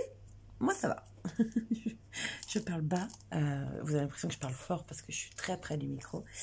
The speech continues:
Euh, je parle très bas parce qu'il est extrêmement tôt. Je suis réveillée depuis longtemps.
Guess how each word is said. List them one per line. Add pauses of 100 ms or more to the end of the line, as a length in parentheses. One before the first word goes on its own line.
(480)
Euh, (180)
je
parle
très
bas (1000)
parce
qu'il
est (800)
extrêmement (560)
tôt. (3250)
Je
suis
réveillée
depuis
longtemps.